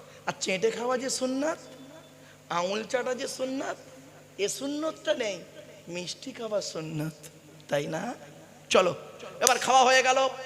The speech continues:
খেতে খেতে বেলা দুটো। মেয়ের বাপ দেখলো ছেলে চাকরি করে, হাতছাড়া পাত্রটাকে করা যাবে না। এবারে করছে কি জানেন? ভালো করে শুনে নিন। মনের দুঃখে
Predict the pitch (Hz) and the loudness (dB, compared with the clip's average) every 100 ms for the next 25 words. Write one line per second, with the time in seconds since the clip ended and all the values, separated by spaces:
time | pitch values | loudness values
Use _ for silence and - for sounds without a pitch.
0 | 262 - - - - - - - - 247 | -12 -12 -14 -16 -18 -20 -20 -18 0 2
1 | 247 247 240 240 240 254 - - - - | 4 2 2 4 2 6 10 12 10 -4
2 | - - - - - - 180 196 196 190 | -10 -8 -8 -10 -16 -6 0 0 0 -2
3 | 170 202 190 185 - 180 196 175 165 196 | 0 -2 -2 -6 -4 -4 -4 -6 -6 -6
4 | 202 170 151 - - - - 190 - - | -2 0 -2 -12 -20 -18 -6 -6 -6 -4
5 | 214 196 - - 202 190 190 185 185 175 | -2 -2 -6 0 0 2 0 0 2 2
6 | 180 160 - - - - 254 262 254 262 | 0 -2 -10 -16 -6 8 8 10 6 4
7 | 254 262 302 339 453 453 - - - - | 2 0 6 10 10 8 -4 -12 -10 -12
8 | - - 233 311 339 381 349 - 311 277 | -12 -6 6 8 8 4 2 2 4 4
9 | 214 175 - 302 - - - - - - | 2 -6 -14 -16 -16 -18 -20 -20 -20 -20
10 | - 160 185 220 160 302 - - 240 | -16 -2 0 0 0 -2 0 6 6